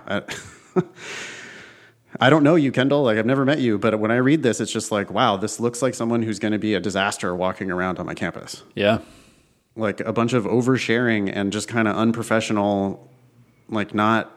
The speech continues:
Speaker 1: <laughs> you're, you're not building a case for yourself here at all, other than, like, pity me.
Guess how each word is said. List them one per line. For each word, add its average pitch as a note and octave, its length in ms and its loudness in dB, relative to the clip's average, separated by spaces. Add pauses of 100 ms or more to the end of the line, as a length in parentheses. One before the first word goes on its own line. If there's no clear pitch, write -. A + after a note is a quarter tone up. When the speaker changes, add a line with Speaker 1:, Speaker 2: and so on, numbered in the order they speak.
(160)
Speaker 1:
<laughs> - 1400 -14
you're, A2 320 -6 (440)
you're A#2+ 140 -4
not C#3 320 2
building C3+ 320 2
a A2 80 2
case E3 260 -2
for C#3+ 140 0
yourself G2 380 0
here G#2+ 180 0
at A2 100 2
all, F#2+ 360 2
other A#2 240 0
than, A#2+ 200 -2
like, A2+ 440 -4
pity D#3+ 240 0
me. D#2+ 280 -4